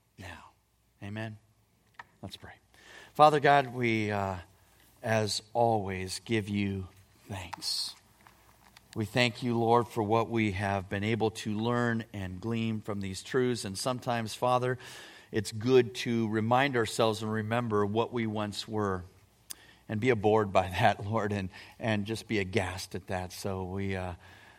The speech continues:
we remember that we don't ever want to go back there. And, Lord, help us to preach the gospel to ourselves each and every day so that, Lord, we can, uh, also be the, the best witness we can be out there. And help us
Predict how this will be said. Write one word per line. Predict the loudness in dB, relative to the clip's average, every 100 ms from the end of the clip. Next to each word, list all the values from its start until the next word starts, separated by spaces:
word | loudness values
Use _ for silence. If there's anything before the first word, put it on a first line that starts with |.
| -14 -4
we | 0 0
remember | -2 -2 0 0 0 0
that | -2 -4
we | -4
don't | -4 -4
ever | -4 -2
want | 0 -2
to | -2
go | -4
back | -2 -2 -2 -6
there. | -6 -6 -8 -14 -20 -6
And, | -2 -2 -2
Lord, | 4 6 6 6
help | 4 4
us | 0 -2
to | -6
preach | -4 -6 -6 -6
the | 2
gospel | 4 4 0 -6 -6
to | -4 0
ourselves | 0 2 4 4 2 -6
each | -6 -4 -4
and | -4 -4
every | -2 0 0 -2 -4 -10 -20 -14 0
day | 4 6 6 0
so | -2 -2
that, | 0 0
Lord, | 0 2
we | -2
can, | -4 -4 -4 -4
uh, | -8 -10 -8
also | -2 -2 0 -2 -2 -4 -20 -4
be | 0 0
the, | 0 -2 -2 -2 -6
the | -2
best | 0 0 -2
witness | 2 2 0 -6 -6
we |
can | -4 -4
be | -4 -2 0 -2
out | -2 -2 -2
there. | -4 -2 -4 -4
And | -4
help | -2 -2 -2
us | -4